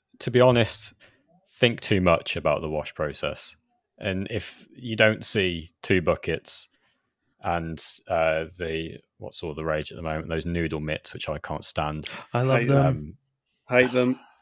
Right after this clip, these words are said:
Speaker 1: No, don't like them.
Speaker 2: Well,
Speaker 1: Um, if,
Speaker 2: why?
Speaker 1: if you're not using two buckets, then that's it. You,
Speaker 3: It's fine.
Speaker 1: you, you're not a detailer. That's it.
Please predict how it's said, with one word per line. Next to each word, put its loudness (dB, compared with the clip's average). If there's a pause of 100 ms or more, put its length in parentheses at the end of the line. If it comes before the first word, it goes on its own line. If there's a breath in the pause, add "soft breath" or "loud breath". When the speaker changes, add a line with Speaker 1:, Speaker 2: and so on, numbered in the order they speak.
(160)
Speaker 1:
No, -8 (440)
don't -4
like -2
them. -6
Speaker 2:
Well, 2
Speaker 1:
Um, 6
if, 4
Speaker 2:
why? 4
Speaker 1:
if 4
you're 2
not 4
using 2
two 4
buckets, 2
then 0
that's 2
it. 2
You, 4
Speaker 3:
It's 2
fine. 0
Speaker 1:
you, -4 (160)
you're -2
not -6
a -8 (100)
detailer. 2 (120)
That's -4
it. -2